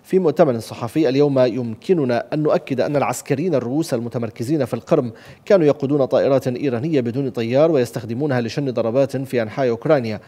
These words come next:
بما في ذلك ضربات ضد كييف." وأضاف أن عسكريين إيرانيين كانوا على الأرض في شبه جزيرة القرم ودعموا روسيا في هذه الهجمات.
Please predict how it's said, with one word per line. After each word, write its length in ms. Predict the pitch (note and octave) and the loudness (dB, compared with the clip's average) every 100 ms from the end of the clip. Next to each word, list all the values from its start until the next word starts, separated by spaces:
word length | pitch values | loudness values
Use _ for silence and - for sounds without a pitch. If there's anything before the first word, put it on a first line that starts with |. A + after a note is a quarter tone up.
| - - - | -20 -20 -6
بما 160 | D#3+ A#2+ | -4 -4
في 120 | A#2 | -2
ذلك 340 | A#2 B2+ A#2+ | 2 2 2
ضربات 720 | B2 A#2 A2+ B2 D3 E3 - - | 0 0 0 2 2 0 -4 -10
ضد 320 | B2+ C#3+ B2+ | -6 -2 0
كييف." 480 | A#2+ - E3 A2 G2 - - - - | -2 0 0 0 -6 -18 -20 -18 -12
وأضاف 440 | - G#2+ B2+ - | -6 0 0 0
أن 220 | - C3 | -6 -4
عسكريين 680 | A2+ C#3+ - - A2+ A#2+ C3 | -4 -6 -8 -6 -6 -4 -4
إيرانيين 680 | A2+ - E3 C3+ B2 C3 D#3+ | -4 -2 2 2 0 0 0
كانوا 460 | - F#3 E3+ B2+ A2 | 0 2 2 2 2
على 180 | C3+ | 2
الأرض 360 | B2 - E3+ C3+ | 2 0 -2 -2
في 200 | - B2+ | -4 -6
شبه 340 | - E3 C3 | -2 -2 -2
جزيرة 400 | A2+ A2 A#2 C#3 - | -6 -4 0 0 -2
القرم 520 | A2+ - D3+ E3+ F#3 - - - - | -8 -2 0 2 -2 -6 -20 -18 -2
ودعموا 600 | G#2 C3+ C#3+ A2 G#2 G2+ | 4 8 8 6 -2 -2
روسيا 340 | C3+ D3 D#3+ | -2 0 0
في 160 | C3 B2 | 2 0
هذه 340 | B2+ A2+ A#2+ | -2 0 -2
الهجمات. 520 | A2+ G#2 A2 F2+ G#2+ | -2 -4 -8 -10 -12